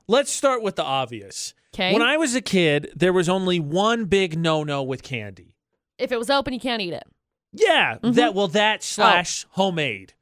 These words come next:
Speaker 1: Because
Speaker 2: Oh.
Speaker 1: homemade wasn't
Speaker 2: Yeah, that
Speaker 1: factory
Speaker 2: too.
Speaker 1: sealed either, right?
Speaker 2: Right.
Speaker 1: And the big reason why was because there may be razor blades in your candy.
Speaker 2: Right.
Speaker 1: Or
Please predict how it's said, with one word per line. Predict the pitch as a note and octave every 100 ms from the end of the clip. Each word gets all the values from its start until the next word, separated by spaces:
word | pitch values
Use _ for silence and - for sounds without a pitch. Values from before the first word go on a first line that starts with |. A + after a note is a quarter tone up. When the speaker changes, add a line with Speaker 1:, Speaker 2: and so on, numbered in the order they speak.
| _ -
Speaker 1:
Because | D#3+ D3+
Speaker 2:
Oh. | E3
Speaker 1:
homemade | G3 F#3 F3+
wasn't | E3 G#3+ F3
Speaker 2:
Yeah, | -
that | D#3+
Speaker 1:
factory | G#3 D#3
Speaker 2:
too. | C#3
Speaker 1:
sealed | D3+ C3+ C3
either, | B2 G#2
right? | A#2 D#3+
Speaker 2:
Right. | G#3 F#3+ _ _ -
Speaker 1:
And | F3+ F3 - _
the | G3+
big | F#3 A3+
reason | G3+ A3+ G3+ G3
why | F#3+ F#3+
was | G#3 E3+ D#3 G3+ G#3 - - _ _ _ _ _ _ _ _
because | D3 C3+ C#3+ B2
there | D3
may | D3 D3
be | E3 C4+
razor | D4+ F4 F#4 F4 D#4 B3+ A#3
blades | A3 G#3+ G3+ E3+
in | G3+
your | F#3+ F3+
candy. | G3+ F#3 F3 D#3+ D3+
Speaker 2:
Right. | A3+ A3 F3 _ _ _ _
Speaker 1:
Or | - G3 F#3+